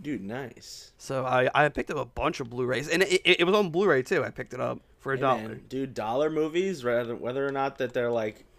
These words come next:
Speaker 1: you know, quality, quality, a dollar's a dollar. I'll get
Speaker 2: But
Speaker 1: a,
Speaker 2: then
Speaker 1: I'll
Speaker 2: I,
Speaker 1: get a
Speaker 2: uh,
Speaker 1: movie for a dollar.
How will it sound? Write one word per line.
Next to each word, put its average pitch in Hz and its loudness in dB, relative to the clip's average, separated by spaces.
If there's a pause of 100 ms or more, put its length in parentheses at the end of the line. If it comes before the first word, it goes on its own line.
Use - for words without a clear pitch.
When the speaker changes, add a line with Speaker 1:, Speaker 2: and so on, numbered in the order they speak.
Speaker 1:
you 117 -12
know, 98 -10 (320)
quality, 123 -2
quality, 160 4
a 123 0
dollar's 131 0
a 104 -4
dollar. 98 -4 (180)
I'll 117 -8
get 139 -2
Speaker 2:
But 117 8
Speaker 1:
a, 101 -2
Speaker 2:
then 120 4
Speaker 1:
I'll 117 2
Speaker 2:
I, 110 2
Speaker 1:
get 117 0
a - 0
Speaker 2:
uh, - -2
Speaker 1:
movie 98 -6
for 95 -10
a 95 -8
dollar. 92 -12